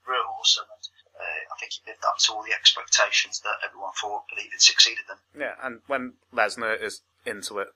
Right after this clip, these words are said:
Speaker 2: you could tell last SummerSlam, was it last SummerSlam he was against Randy Orton, and he just, you just tell he didn't, didn't wanna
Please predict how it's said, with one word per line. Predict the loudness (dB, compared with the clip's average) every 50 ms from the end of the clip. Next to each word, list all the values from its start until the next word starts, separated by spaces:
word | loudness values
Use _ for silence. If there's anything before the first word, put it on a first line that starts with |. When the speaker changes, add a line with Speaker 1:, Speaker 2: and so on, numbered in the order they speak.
| _ _ _ _ _ _ _ _ _ -16
Speaker 2:
you | -14
could | -12 -12 -10 -10 -8 -4 4
tell | 6 6 6 6
last | 6 2 2 0 -2 -6
SummerSlam, | -6 -8 -10 -10 -12 -12 -12
was | -12 -6
it | -4
last | -4 -4 -4 -6
SummerSlam | -10 -10 -6 -6 -4 -4 -4 -6
he |
was | -8
against | -6 -6 -6 -6 -6 -10 -16 -18 _ _ _ _ _
Randy | -10 -8 -8 -8 -6 -6
Orton, | -6 -6 -8 -8 -10 -12 -12
and | -12 -14
he | -16
just, | -16 -18 -18 -18 -20
you | -20
just | -20 -14 -12 -12 -12 -8
tell | -8 -8 -8 -8
he | -12 -18
didn't, | _ -20 -20 -20 _ _ -20 -20 -20 _ _
didn't | -16 -14 -12
wanna | -12 -12 -12